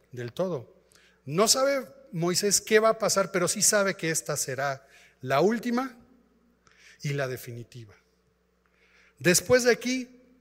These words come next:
no habrá más plagas. Después de aquí se acaba todo. Van a poder ser librados. Pero pon atención, no sabe cómo todavía, pero pon atención en lo que Dios le dice.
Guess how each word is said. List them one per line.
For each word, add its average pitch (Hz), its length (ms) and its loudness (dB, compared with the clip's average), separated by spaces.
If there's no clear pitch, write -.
no 156 260 2
habrá 156 420 2
más 139 420 -4
plagas. 123 480 -4
Después 202 320 0
de 202 60 0
aquí 208 320 -6
se - 180 -2
acaba 143 360 -2
todo. 113 500 -14
Van 135 180 0
a 143 80 -4
poder 127 240 -2
ser 127 340 -4
librados. 120 480 -4
Pero 185 540 2
pon 220 200 2
atención, 220 680 -4
no 190 220 4
sabe 254 280 8
cómo 247 320 -2
todavía, 151 520 0
pero 196 580 4
pon 220 180 4
atención 220 520 -4
en 185 160 0
lo 180 120 2
que 175 140 0
Dios 190 220 2
le 196 80 2
dice. 185 400 -2